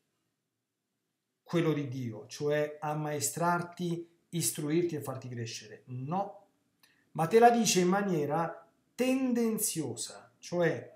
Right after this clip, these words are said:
vuole che tu, attraverso quella cosa vera, commetta delle stupidaggini, cioè faccia delle sciocchezze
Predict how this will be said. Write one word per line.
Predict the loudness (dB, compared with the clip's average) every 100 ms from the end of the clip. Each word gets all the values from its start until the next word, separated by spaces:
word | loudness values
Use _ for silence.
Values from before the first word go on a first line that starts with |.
| -20 -20 _
vuole | -4 8 10 10 8
che | 4 2
tu, | 0 0 0
attraverso | 0 2 6 8 8 6 6
quella | 6 6
cosa | 6 4 4 2
vera, | -2 -6 -8 -10 -12 -12 -16 _ _ _ _ _ _ _ _
commetta | 4 6 6 2 0
delle | 2 2 2
stupidaggini, | 0 -2 -4 -2 -4 -6 -12 -16 -16 -16
cioè | -14
faccia | 2 4 4 4 2
delle | 2 2
sciocchezze | 2 2 0 -2 -6 -4 -2 -2 -4